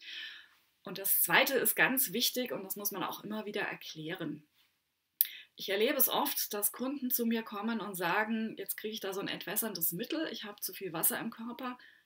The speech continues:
dann trinke ich doch einfach ein bisschen weniger.“ Die Logik finde ich durchaus nachvollziehbar, dass jemand sagt, „Wenn ich schon zu viel Wasser habe, dann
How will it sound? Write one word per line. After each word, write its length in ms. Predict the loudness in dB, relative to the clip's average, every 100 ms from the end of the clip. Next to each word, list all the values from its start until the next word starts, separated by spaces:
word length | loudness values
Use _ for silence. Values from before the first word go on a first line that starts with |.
| _ _
dann 140 | -6
trinke 260 | -4 -4 -6
ich 80 | -6
doch 120 | -4
einfach 320 | -4 -4 -8
ein 80 | -10
bisschen 380 | -2 -2 -2 -8
weniger.“ 400 | -10 -10 -12 -16 _ _ _ _ _ _ _ _ _ _ _ -6
Die 60 |
Logik 340 | -2 0 -2 -4
finde 240 | -2 -2
ich 100 | 0
durchaus 400 | -2 -2 -4 -6
nachvollziehbar, 720 | -6 -6 -4 -2 -2 0 0
dass 160 | 0 0
jemand 260 | 0 0
sagt, 220 | 0 -4 -4
„Wenn 140 | -4
ich 60 | -4
schon 120 | -4
zu 120 | -6
viel 200 | -2 -2
Wasser 340 | 0 -2 -4 -6
habe, 280 | -6 -6
dann 260 | -6 -10 -14